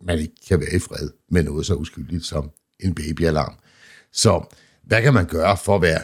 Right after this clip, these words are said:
sikker? Øh, ja, så skal man jo selvfølgelig lade være med at tilslutte den internettet og en app overhovedet. Men der er nogle sådan helt basale ting, som man bør tænke over, lige så snart man tilslutter et eller andet på sit wifi-netværk derhjemme,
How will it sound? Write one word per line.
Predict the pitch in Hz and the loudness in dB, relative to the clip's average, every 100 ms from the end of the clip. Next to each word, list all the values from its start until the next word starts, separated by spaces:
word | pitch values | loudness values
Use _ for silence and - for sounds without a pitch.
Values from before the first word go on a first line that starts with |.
| - | -4
sikker? | - - - 87 98 - - - - | 0 0 2 2 0 -2 -16 -12 0
Øh, | 104 82 80 73 76 - - | 4 4 2 -2 -6 -18 -2
ja, | 90 80 - | -2 -2 -8
så | - 90 | -4 -2
skal | - 98 | 2 2
man | 85 | 2
jo | 73 | -2
selvfølgelig | 82 - 98 | -4 2 4
lade | 85 | 6
være | 92 | 4
med | 90 | 2
at | 85 | 0
tilslutte | 98 101 - 92 | 0 0 -2 -4
den | 80 | -2
internettet | 78 87 98 76 78 82 | -2 0 2 2 0 -2
og | - 82 | -2 -2
en | 76 76 | -2 -4
app | 78 - - | -4 -10 -4
overhovedet. | 85 85 80 71 71 87 _ - | 2 2 2 0 -2 -4 _ 0
Men | 101 80 - _ _ _ _ _ | 2 2 -4 _ _ _ _ _
der | - | 0
er | 107 | 4
nogle | 113 107 | 4 4
sådan | 90 98 | 4 4
helt | 104 87 | 4 4
basale | 80 101 95 73 | 2 2 2 0
ting, | - 78 - | -2 -2 0
som | 92 85 | 0 2
man | 85 | -2
bør | 71 82 73 - _ _ | 0 0 0 -4 _ _
tænke | - 80 92 | -2 2 2
over, | 85 73 - _ - | 2 -2 -14 _ 0
lige | 90 | 2
så | 80 90 | 2 0
snart | 101 - - | -2 -4 -4
man | 85 80 | -2 -2
tilslutter | - 90 82 85 73 | 0 -2 -2 -2 -2
et | 80 | 0
eller | 87 80 | 0 0
andet | 78 82 | 0 -4
på | 90 | -4
sit | 82 85 - _ _ - | -2 -4 -6 _ _ -6
wifi-netværk | - 90 92 80 80 80 78 73 - | -2 0 0 0 -2 -2 -4 -4 0
derhjemme, | 85 69 73 | 0 0 -4